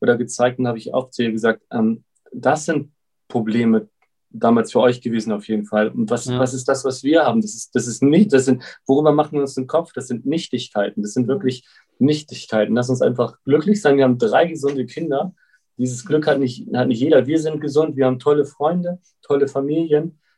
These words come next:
Speaker 1: Ähm, wir müssen so tierisch glücklich und dankbar sein. Wir, wir haben zwei feste Jobs, wir müssen uns keine Sorgen machen.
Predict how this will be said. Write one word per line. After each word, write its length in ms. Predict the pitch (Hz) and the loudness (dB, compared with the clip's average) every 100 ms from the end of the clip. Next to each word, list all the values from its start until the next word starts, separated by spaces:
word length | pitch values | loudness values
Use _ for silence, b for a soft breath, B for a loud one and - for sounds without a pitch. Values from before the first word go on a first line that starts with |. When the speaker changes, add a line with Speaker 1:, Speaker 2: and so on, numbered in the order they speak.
| _ | _
Speaker 1:
Ähm, 280 | 117 117 120 | -4 -2 -2
wir 120 | 131 | 0
müssen 280 | 139 135 135 | 0 0 0
so 160 | 131 139 | 2 2
tierisch 520 | 131 - 156 143 - | 0 -4 -2 -4 -2
glücklich 340 | 143 147 131 | -2 -2 0
und 140 | 131 127 | 0 2
dankbar 260 | 147 147 | 2 2
sein. 180 | 127 123 | 2 2
Wir, 240 | 123 123 127 | 2 0 0
wir 120 | 127 | -2
haben 220 | 143 - _ | -4 -10 _
zwei 240 | - 131 | 2 2
feste 300 | 127 151 - | 2 -6 -6
Jobs, 440 | 127 123 139 151 - | -10 -2 0 0 -4
wir 60 | |
müssen 160 | 139 135 | -6 -4
uns 100 | 139 | -6
keine 240 | - 135 131 | -4 -4 -2
Sorgen 300 | 131 143 139 | 0 0 0
machen. 320 | 135 131 135 | -2 -4 -10